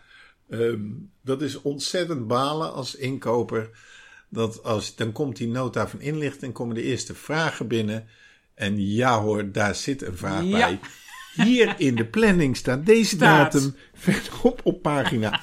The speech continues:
Speaker 1: Au, au, au.
Speaker 2: Au.
Speaker 1: Dat doet gewoon pijn.
Speaker 2: Ja,
Speaker 1: En
Speaker 2: weet je, dat gebeurt, eh, dat weet iedereen. Eh, dat vind ik ook niet erg. Maar om, juist omdat er voorkomen werkt die aanbesteden dienst,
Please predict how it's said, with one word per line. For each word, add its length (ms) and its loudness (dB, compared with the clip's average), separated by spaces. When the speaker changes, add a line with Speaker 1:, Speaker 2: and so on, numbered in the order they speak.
Speaker 1:
Au, 340 4
au, 380 2
au. 280 4
Speaker 2:
Au. 360 2
Speaker 1:
Dat 180 2
doet 120 2
gewoon 340 -6
pijn. 160 0
Speaker 2:
Ja, 340 4
Speaker 1:
En 60 0
Speaker 2:
weet 260 0
je, 180 -2
dat 300 -2
gebeurt, 800 2
eh, 460 -10
dat 240 -6
weet 180 -2
iedereen. 640 -4
Eh, 160 -14
dat 200 -6
vind 140 0
ik 100 -2
ook 140 -4
niet 160 -6
erg. 340 -6
Maar 240 -6
om, 320 -2
juist 400 -2
omdat 300 -6
er 60 -14
voorkomen 680 -4
werkt 500 -8
die 200 -2
aanbesteden 520 -6
dienst, 420 -4